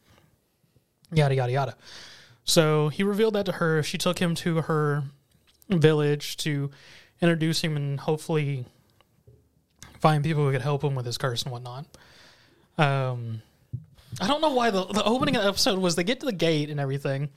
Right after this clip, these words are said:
and she's like, she says her name, they open the gate, and she's like, "All right, Ark, you wait here. I'll go get commerc-, permission." And it's, like, early day, like, just, just now going to the afternoon.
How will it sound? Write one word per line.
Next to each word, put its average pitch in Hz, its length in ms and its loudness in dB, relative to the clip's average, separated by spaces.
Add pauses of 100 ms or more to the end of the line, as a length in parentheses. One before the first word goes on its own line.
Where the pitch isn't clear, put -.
(600)
and 151 380 2
she's 160 180 -6
like, 135 160 -4 (1000)
she - 160 2
says 196 220 4
her 208 100 -2
name, 180 260 0
they 156 140 2
open 160 160 0
the 156 60 -2
gate, 151 260 0
and 147 160 -4
she's - 240 -8
like, 131 140 -8 (760)
"All 170 120 4
right, 156 240 -2 (240)
Ark, - 300 -4
you 185 80 0
wait 180 160 2
here. 151 200 -2
I'll 143 120 0
go 156 100 2
get 160 140 -2
commerc-, 147 320 -2 (460)
permission." 135 480 -2 (240)
And 165 100 2
it's, 156 100 2
like, 165 200 2 (1080)
early 339 300 4
day, 143 320 0
like, 131 180 -2
just, - 280 0 (120)
just 147 320 2
now 139 200 -2
going 139 240 -2
to 139 40 -6
the 139 80 -2
afternoon. 143 500 -2